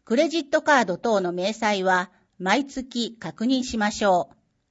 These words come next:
困った時や契約に関する相談は、お住まいの地域の消費生活相談窓口へご相談ください。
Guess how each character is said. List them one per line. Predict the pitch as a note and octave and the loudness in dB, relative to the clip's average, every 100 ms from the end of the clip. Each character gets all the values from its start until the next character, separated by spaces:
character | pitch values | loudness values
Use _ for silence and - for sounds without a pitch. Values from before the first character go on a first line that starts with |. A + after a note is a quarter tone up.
| _ _ _ _ _ _ | _ _ _ _ _ _
困 | G#3+ A#3 | 0 2
っ | A#3 | 2
た | G#3 | 0
時 | G3 F3+ A3 | 0 -2 -2
や | G3+ F#3 G3 _ _ _ | 0 0 -2 _ _ _
契 | - C4 | -2 0
約 | F4 F4 E4+ | 2 0 -2
に | E4 | 0
関 | D#4+ C#4+ | 0 0
す | C4+ | -2
る | C#4 | -4
相 | C4 F#3+ G#3+ | -2 0 2
談 | G#3 G3+ | 2 2
は、 | G3 G3 G3+ _ _ _ _ _ | 2 2 0 _ _ _ _ _
お | G#3+ | -8
住 | - D4+ | -4 0
ま | D#4+ | 2
い | D#4 | 4
の | D4 | 2
地 | C#4+ C4 | 0 -4
域 | - F3+ | -4 -6
の | F3 F3 F3 _ _ | -4 -6 -8 _ _
消 | - A3+ D#4 | -2 4 4
費 | D#4+ D#4 | 2 0
生 | D4 D4 | 4 4
活 | D4 C4 C4 - | 2 -2 -4 -8
相 | - A3+ D4 | 0 4 4
談 | C#4+ C#4 | 4 4
窓 | C4+ C4 | 2 0
口 | A3+ - A#3 | -2 -6 0
へ | C4+ B3 | 0 0
ご | - | -4
相 | F3+ A#3 B3 | -4 0 0
談 | A#3 A#3 | 0 -2
く | A3+ | -2
だ | G3+ | 0
さ | G#3 G3+ | 0 0
い。 | F#3 D3 | 0 -2